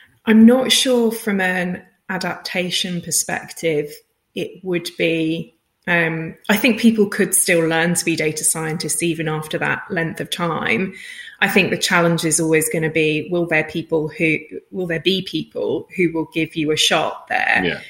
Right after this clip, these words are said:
Speaker 1: who will see that that's an okay career change to make? I think one of the things that I've been seeing in,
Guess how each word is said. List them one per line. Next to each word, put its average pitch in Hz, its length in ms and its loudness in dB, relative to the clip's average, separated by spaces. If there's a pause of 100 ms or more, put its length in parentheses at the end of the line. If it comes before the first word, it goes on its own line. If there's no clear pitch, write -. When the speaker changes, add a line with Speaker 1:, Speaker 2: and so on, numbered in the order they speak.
(180)
Speaker 1:
who 175 460 4
will 160 500 4
see 160 400 2
that 151 240 2 (300)
that's - 600 -2 (540)
an 180 180 2
okay 165 440 0
career 170 320 0
change 170 460 0
to - 80 -4
make? 202 640 0 (680)
I 185 60 -2
think 180 280 2
one 175 180 2
of 165 100 -2
the 170 80 0
things 165 440 -2
that - 380 -6 (140)
I've 180 360 -2
been 165 160 -2
seeing 160 400 0
in, 156 420 -4